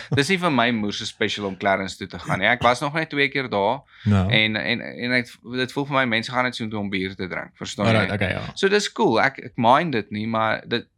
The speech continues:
Speaker 1: maar die berge en goed is moer nice.
Speaker 2: Ja.
Speaker 1: So
Speaker 2: Ja.
Speaker 1: ek is soos, toe, toe ons al ry die dag na sy die troue gedoen het, terug, terug huis toe, toe ry ek so, toe dink ek, ek sal Clarence toe,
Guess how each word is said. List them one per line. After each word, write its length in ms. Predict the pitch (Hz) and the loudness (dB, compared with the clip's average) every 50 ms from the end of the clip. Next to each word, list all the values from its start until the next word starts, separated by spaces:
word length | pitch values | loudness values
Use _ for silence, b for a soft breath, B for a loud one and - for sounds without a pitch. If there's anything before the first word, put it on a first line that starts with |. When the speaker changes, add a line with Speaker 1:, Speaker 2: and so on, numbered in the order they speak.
| _ - 123 | _ -14 -4
Speaker 1:
maar 260 | 120 113 117 117 113 | 0 2 2 2 2
die 160 | 110 120 117 | 0 -4 -2
berge 480 | 110 104 101 104 107 120 131 123 123 120 | 2 2 4 4 4 2 0 -2 -4 -4
en 180 | 117 - 104 107 | -4 -6 -8 -10
goed 220 | - - 107 - | -12 -16 -16 -14
is 160 | 104 - - - | -12 -12 -12 -12
moer 380 | 104 104 107 107 110 110 104 95 | -10 -8 -4 -2 -2 -2 -2 -4
nice. 360 | 90 82 80 - - - - | -6 -6 -8 -8 -10 -8 -2
Speaker 2:
Ja. 200 | - 107 98 87 - 98 B B B | 0 0 0 0 -2 -6 B B B
Speaker 1:
So 180 | B - 139 135 | B 0 2 4
Speaker 2:
Ja. 180 | 131 127 110 80 | 4 4 2 2
Speaker 1:
ek 200 | - 147 165 - | 0 -2 0 0
is 140 | 190 165 - | -4 -4 -2
soos, 440 | - 135 120 117 113 113 - - - _ _ _ _ _ _ - | 0 2 2 2 0 -2 -8 -14 -18 _ _ _ _ _ _ -2
toe, 140 | - 139 - - 127 - | 0 0 0 0 -4 -4
toe 120 | 135 151 139 | -2 -2 0
ons 180 | 127 147 170 170 | 0 0 0 2
al 160 | 175 160 127 | 4 4 4
ry 320 | 104 101 101 101 110 113 104 | 4 4 4 6 6 4 2
die 140 | 104 101 95 | 0 -4 0
dag 300 | 95 90 87 90 - - - - - | 2 2 2 2 0 -4 -12 -12 -6
na 200 | 107 104 98 101 | -2 0 0 0
sy 120 | 101 - | 0 0
die 120 | 110 110 101 | -2 -2 -2
troue 300 | - 101 98 92 95 101 | 0 0 0 2 0 -2
gedoen 280 | - 101 95 95 90 87 | -6 -8 -8 -6 -4 -4
het, 260 | 82 85 85 - - | -2 -4 -4 -6 -6
terug, 260 | - 104 107 - - - - _ - | -4 -4 -4 -2 -4 -6 -6 _ -4
terug 200 | - 110 107 - | -2 -2 0 0
huis 240 | 95 87 90 92 - | 0 -2 -2 -4 -8
toe, 120 | - 95 | -12 -12
toe 140 | - - 98 | -6 -6 -4
ry 200 | 95 92 90 95 | -2 -2 -2 -2
ek 80 | 98 - | -4 -6
so, 120 | - 107 | -10 -12
toe 140 | 95 101 101 | -12 -12 -10
dink 200 | 98 101 98 - | -10 -10 -10 -8
ek, 140 | 104 101 - b b b b b b b b b b b b b b b b b b _ _ _ _ _ - | -10 -10 -12 b b b b b b b b b b b b b b b b b b _ _ _ _ _ -2
ek 160 | 151 175 - | -2 0 0
sal 180 | - 220 208 185 | 0 0 0 0
Clarence 460 | - 156 143 135 127 131 127 123 - | 0 0 2 2 2 0 -4 -6 -8
toe, 100 | - | -12